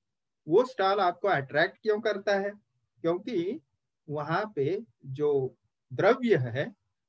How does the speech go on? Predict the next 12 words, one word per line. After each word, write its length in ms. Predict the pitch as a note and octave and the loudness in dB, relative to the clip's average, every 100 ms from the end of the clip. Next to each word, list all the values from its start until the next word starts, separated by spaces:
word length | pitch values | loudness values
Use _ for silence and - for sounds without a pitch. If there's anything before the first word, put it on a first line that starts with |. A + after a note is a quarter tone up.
| - | -6
उसमें 380 | E3+ - F#3 G#3+ | -6 -4 -4 -4
गुण 380 | C#3+ D3 A#3 A#3+ | -6 -2 0 0
बहुत 260 | F3 D#3+ C3 | -2 -2 -4
अच्छे 320 | A#2+ - A2+ | -8 -12 -18
हैं, 160 | G#2 _ _ _ _ _ _ _ _ _ - | -20 _ _ _ _ _ _ _ _ _ -16
ठीक 160 | B3+ | -16
है? 120 | - - D#3+ | -16 -14 -6
या 100 | F#3+ | -4
कोई 260 | G#3+ A#3+ | -2 -2
व्यक्ति 380 | A3 A3 A#3 - | 2 0 0 -4
होता 340 | C4 G#3 G#3 F3+ | -2 -2 0 0
है, 160 | D#3+ | -2